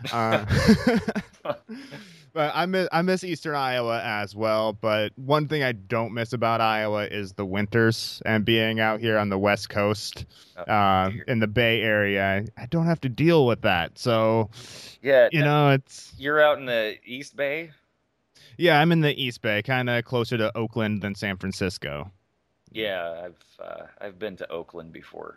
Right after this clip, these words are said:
Speaker 2: Um, you definitely need a, a concealed carry permit or don't go there.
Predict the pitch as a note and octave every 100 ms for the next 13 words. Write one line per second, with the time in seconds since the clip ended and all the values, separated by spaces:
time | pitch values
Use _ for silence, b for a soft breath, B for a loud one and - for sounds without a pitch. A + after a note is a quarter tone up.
0 | _ - F2+ F2 E2 - G#2+ G2+ G#2+ G#2+
1 | G2 F#2+ F#2 E2 F2 - G2 F2+ E2+ F#2+
2 | F2+ - G#2 F2+ - F#2 E2+ - F#2+ F2+
3 | E2+ F2+ F2+ D#2+ G#2 F#2 - F2+ E2+ D#2
4 | A1 E2